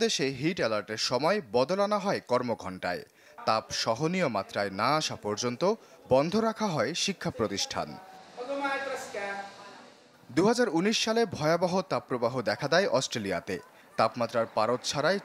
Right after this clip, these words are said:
চল্লিশ ডিগ্রির ঘর, বনের পর বন উজাড় হয় দাবানলে। সে সময় বিভিন্ন শহরে শিক্ষা প্রতিষ্ঠান বন্ধ করে দেয় স্থানীয় সরকার। নিউ সাউথ ওয়েলস ও ভিক্টোরিয়া অঞ্চলে ছয়শো স্কুল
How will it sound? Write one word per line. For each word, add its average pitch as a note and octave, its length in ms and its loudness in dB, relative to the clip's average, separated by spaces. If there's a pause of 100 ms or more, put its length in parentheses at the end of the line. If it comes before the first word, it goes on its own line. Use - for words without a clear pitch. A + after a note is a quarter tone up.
চল্লিশ F3+ 340 0 (140)
ডিগ্রির A2 340 -2 (100)
ঘর, G2 200 0 (460)
বনের G3 320 4
পর F3+ 180 2 (140)
বন C3 180 4 (100)
উজাড় C3 360 2
হয় G3 260 2
দাবানলে। F2 440 -2 (440)
সে A#3+ 200 6
সময় G3+ 260 4 (100)
বিভিন্ন G#3 280 2 (140)
শহরে A3 320 2
শিক্ষা E3+ 300 -4
প্রতিষ্ঠান F3 460 -2 (120)
বন্ধ A2+ 220 2 (120)
করে G#3 140 2
দেয় C3 260 2
স্থানীয় A#2+ 340 -2 (120)
সরকার। E2+ 320 -4 (500)
নিউ C#3+ 160 6 (140)
সাউথ A2+ 300 2
ওয়েলস D#3 360 2 (120)
ও B2+ 60 2 (140)
ভিক্টোরিয়া A3 440 2 (100)
অঞ্চলে G3+ 320 -2 (360)
ছয়শো F#3+ 420 2 (160)
স্কুল C#3+ 200 2